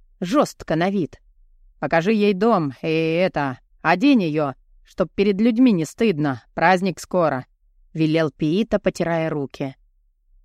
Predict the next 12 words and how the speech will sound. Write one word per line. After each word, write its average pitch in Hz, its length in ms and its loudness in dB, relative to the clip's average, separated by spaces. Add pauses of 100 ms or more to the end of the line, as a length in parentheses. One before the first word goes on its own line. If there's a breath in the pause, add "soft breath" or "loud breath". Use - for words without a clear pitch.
(180)
Он 294 200 4
выглядел 269 480 0
довольным, 233 600 0
и 147 200 -4
Керту 185 380 -4
поняла, 165 440 -2
что 180 220 -6
за 160 120 -4
жену 170 300 -2
запросили 185 520 -2
сущие 202 480 -4
гроши. 170 540 -4